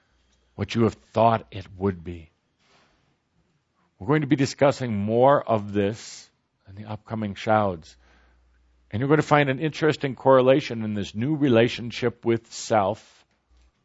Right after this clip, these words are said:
that you're going through, and also the progression and the evolution of technology, the very reason Tesla is with us today.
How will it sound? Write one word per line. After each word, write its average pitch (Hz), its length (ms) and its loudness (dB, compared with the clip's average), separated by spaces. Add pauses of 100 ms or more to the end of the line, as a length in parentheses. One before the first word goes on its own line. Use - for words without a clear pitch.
(1000)
that 104 160 -16
you're 101 140 -6
going 104 380 -2
through, 87 340 -12 (560)
and 90 260 -10
also 131 800 2
the 92 380 -4 (960)
progression 90 920 -6 (720)
and 92 200 -4
the 101 100 0 (100)
evolution 104 760 -2
of - 160 -14
technology, 95 880 -10 (580)
the - 60 -18
very 101 200 -2
reason 101 400 -2
Tesla 82 680 -6
is - 200 -16
with 95 160 -8
us 90 160 -12
today. 101 400 -8